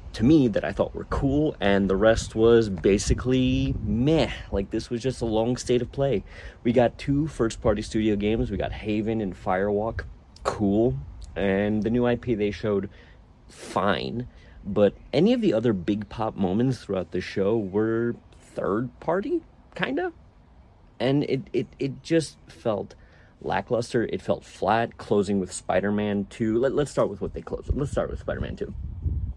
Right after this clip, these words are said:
It looks cool. Uh, the Venom suit, awesome.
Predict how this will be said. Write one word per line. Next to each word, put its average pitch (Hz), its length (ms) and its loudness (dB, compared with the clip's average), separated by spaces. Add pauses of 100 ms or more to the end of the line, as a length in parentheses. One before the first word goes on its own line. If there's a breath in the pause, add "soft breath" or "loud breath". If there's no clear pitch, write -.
(180)
It 78 60 -6
looks - 180 -6
cool. 202 340 4 (540 loud breath)
Uh, 92 360 2 (180)
the 101 100 0
Venom 151 260 4
suit, - 260 -2 (180)
awesome. 131 560 0